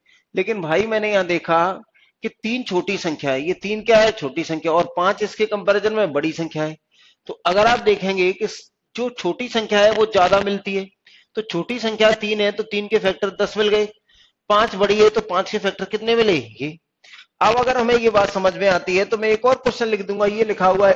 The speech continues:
एक सौ पच्चीस factorial और divided by fifteen। तो आपसे फिर कह दिया कि एन की maximum value बताएं। तो भाई मेरे एन की maximum value पूछी जाएगी तो क्या पूछेंगे आप? तो आप कहेंगे यहाँ आपने direct,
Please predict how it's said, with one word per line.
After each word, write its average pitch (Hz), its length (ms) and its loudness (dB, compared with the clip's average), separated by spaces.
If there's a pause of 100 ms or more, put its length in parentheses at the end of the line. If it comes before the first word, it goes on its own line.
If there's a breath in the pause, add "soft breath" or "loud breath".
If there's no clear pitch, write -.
एक 185 180 0
सौ 214 100 -4
पच्चीस 208 440 -8
factorial 214 560 0 (440)
और 202 120 4
divided 196 480 2
by 208 140 4 (460)
fifteen। 175 400 -6 (500)
तो - 180 -14
आपसे 180 280 2
फिर 208 200 -2
कह 208 180 0
दिया 196 220 2
कि 190 140 -4 (120)
एन 196 200 -2
की 233 160 -12
maximum 208 480 -4
value 202 280 -2
बताएं। 196 320 -4 (640)
तो 202 60 -6
भाई 170 260 -4
मेरे 240 200 0 (120)
एन 196 200 0
की 240 140 -10
maximum 226 460 -4
value 220 280 0
पूछी 214 320 -10
जाएगी 190 320 0
तो 208 140 -2
क्या 196 220 2
पूछेंगे 214 440 -2
आप? 214 240 2 (680 soft breath)
तो - 180 -16
आप 190 220 4
कहेंगे 208 280 -2
यहाँ 196 380 2
आपने 202 280 -2
direct, 180 520 0